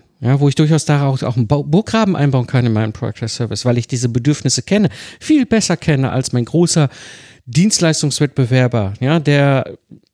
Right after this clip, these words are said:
dreitausend Mitarbeiter hat. Ja. Das tut er nämlich nicht. Ja. Das heißt, es, es kann wirklich sein, dass du eine Dienstleistung hast, die auf eine gewisse Unternehmensgröße oder eine gewisse Branche oder ein gewisses Problem zugeschnitten ist.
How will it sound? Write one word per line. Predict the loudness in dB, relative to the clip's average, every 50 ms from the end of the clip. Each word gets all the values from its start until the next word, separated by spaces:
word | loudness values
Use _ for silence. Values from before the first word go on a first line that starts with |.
| _ _ _ _ _ -4
dreitausend | -2 0 0 0 0 0 0 2 2
Mitarbeiter | 2 2 2 2 2 0 0 0 -2
hat. | -2 -4 -6 -12 -18 _ _ _ _ _ _ _ _ -4
Ja. | -4 -4 -4 _ -14 -20 -20 -20 -20 _ _ _ _ _ -4
Das | -2 -2 -2 _ -4
tut | -2 0 2
er | 2 2
nämlich | 2 2 2 0 0 0
nicht. | -2 -2 -2 -6 -10 -6
Ja. | -2 0 0 0 0
Das | -2 -4 -4 -4 -4 -4 -4 -2 0 0
heißt, | 0 0 0
es, | -4 -6 -8 -10 -14
es | -14 -8 -4
kann | -2 -2 0
wirklich | 0 -2 -2 -2 0 2
sein, | 2 2 2 2 0 -4 -14 -20 -20 -20 -18 _ -4
dass | -4 -4 -2
du | 0 0 2 0 0 -4 -8 _ _ -18 -18 -18 -16 -10 -4
eine | 0 0 0
Dienstleistung | 2 0 0 0 2 0 0 2 2 2
hast, | 2 2 0 0
die | 0 0
auf | 0 0 0
eine | -2 0
gewisse | 0 0 0 2 2 2 2 2 0 -6 -14 -18 -18 _
Unternehmensgröße | -8 -6 -4 0 2 2 4 2 2 0 -2 0 0 0 0 0 -2 -4
oder | -2 -2 -2
eine | -2 -2
gewisse | -4 -4 -4 -4
Branche | -2 0 2 2 2 2 2 0 -2 -2
oder | 0 0 0 0
ein | 0 0
gewisses | -2 -2 -2 -2 -4 -4 -6 -8
Problem | -10 -8 -6 -2 2 2 2 2 2
zugeschnitten | 0 -2 -4 -4 -4 -4 -4 -4 -6 -8 -8 -8 -8
ist. | -8 -8 -10 -10